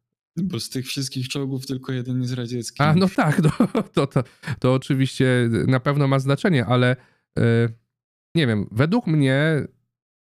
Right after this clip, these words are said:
Speaker 2: zmiana generalnie w tych haekach jest największym minusem całego tego rebalansu. Gdyby zostawili zmianę w apekach i goldzie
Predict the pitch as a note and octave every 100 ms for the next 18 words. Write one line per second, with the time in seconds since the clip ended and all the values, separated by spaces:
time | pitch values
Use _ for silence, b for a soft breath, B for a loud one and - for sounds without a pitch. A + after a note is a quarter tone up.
0 | _ _ _ _ _ _ _ _ _ A#2+
1 | A#2+ C3+ E3+ F3 C#3 C#3 C3+ D3+ D#3+ C#3+
2 | D3 - - B2+ A2 - D3 D3+ - C#3
3 | D3 D3+ - _ b b b _ _ B2
4 | B2+ C3+ E3 - D#3+ C#3+ C3+ C3 D3 -
5 | D3 C3 - _ _ - C3+ C#3+ D3 C3+
6 | C3+ B2+ A#2 A#2+ A2+ A2 G#2+ G2 F#2 -
7 | G2+ A2+ A2+ B2 A#2+ b b b A#2 -
8 | B2+ B2+ E3+ C3 C3+ D#3+ C3+ - B2 -
9 | D#3 C#3 - B2 B2+ A2 G2+ G#2 A#2 E3